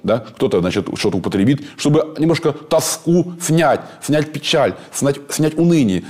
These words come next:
снять страх в том числе. Мы можем отвлечься.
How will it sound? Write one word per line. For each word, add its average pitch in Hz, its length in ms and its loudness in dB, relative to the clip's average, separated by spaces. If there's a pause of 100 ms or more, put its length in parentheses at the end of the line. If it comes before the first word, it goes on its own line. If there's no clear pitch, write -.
снять 156 240 0
страх 190 420 0
в - 20 -14
том 143 140 0
числе. 117 460 -4 (500)
Мы 180 160 2
можем 95 240 2
отвлечься. 95 460 -4